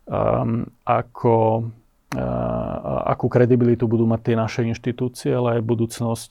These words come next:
e, budúcnosť Západu. Prídu nám mnohí za-, e, zaujímaví hostia. A bude hovoriť, e, prezident Zelenský online, e,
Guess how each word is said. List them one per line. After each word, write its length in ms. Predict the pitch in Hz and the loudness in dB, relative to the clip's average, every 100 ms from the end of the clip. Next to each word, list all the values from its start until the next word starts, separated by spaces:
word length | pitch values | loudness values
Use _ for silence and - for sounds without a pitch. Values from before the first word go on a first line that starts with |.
| - | -6
e, 40 | 117 | -4
budúcnosť 480 | 110 123 117 - 113 | -2 0 0 -2 -4
Západu. 480 | 107 110 - 110 - - - - - | -2 -4 -2 -4 -4 -12 -20 -20 -4
Prídu 240 | 131 123 | 0 2
nám 160 | 120 117 | 2 2
mnohí 240 | 123 120 | 2 2
za-, 240 | 113 120 117 | 2 2 0
e, 560 | 127 120 123 117 117 | -2 -4 -6 -6 -4
zaujímaví 560 | 117 127 123 123 113 110 | 2 4 4 4 2 2
hostia. 560 | 143 - - 131 123 113 _ _ _ _ _ _ _ _ _ _ | 0 0 0 2 0 -2 _ _ _ _ _ _ _ _ _ _
A 560 | 151 117 110 107 110 | -4 0 2 2 0
bude 240 | 110 117 120 | 0 0 2
hovoriť, 560 | 117 113 113 107 - | 2 2 0 -4 -4
e, 40 | 120 113 113 113 110 110 - - 127 | -2 0 -2 -4 -6 -8 -10 -12 -8
prezident 400 | - 131 117 117 | -4 -2 0 -2
Zelenský 720 | 107 131 131 123 - - - - | 2 4 4 2 -2 -4 -6 -8
online, 560 | 151 123 120 113 113 | -4 -2 0 -2 -4
e, 80 | 113 | -6